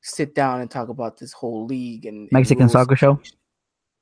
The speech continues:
Speaker 1: them and, you know, Cantina and,
Speaker 2: Mm-hmm.
Speaker 1: and, you know,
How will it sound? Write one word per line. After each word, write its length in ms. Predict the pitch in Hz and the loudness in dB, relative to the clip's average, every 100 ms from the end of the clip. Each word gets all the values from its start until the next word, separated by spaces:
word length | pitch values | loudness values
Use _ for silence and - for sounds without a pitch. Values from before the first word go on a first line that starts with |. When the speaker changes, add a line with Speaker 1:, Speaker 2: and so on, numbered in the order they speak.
| _ _ _ 151 160 | _ _ _ -20 -4
Speaker 1:
them 400 | 165 160 151 143 | 0 2 0 -4
and, 480 | 127 123 117 110 104 | -4 -6 -8 -10 -10
you 140 | 123 | -8
know, 100 | 117 | -8
Cantina 880 | 117 120 - 170 156 143 127 123 120 | -8 -12 -8 -6 -4 -2 -2 -4 -8
and, 580 | - 113 107 120 117 113 | -12 -14 -10 -10 -10 -14
Speaker 2:
Mm-hmm. 140 | - 139 | -16 -18
Speaker 1:
and, 120 | 139 95 95 - | -18 -20 -20 -20
you 100 | 104 | -18
know, 240 | 90 - | -16 -18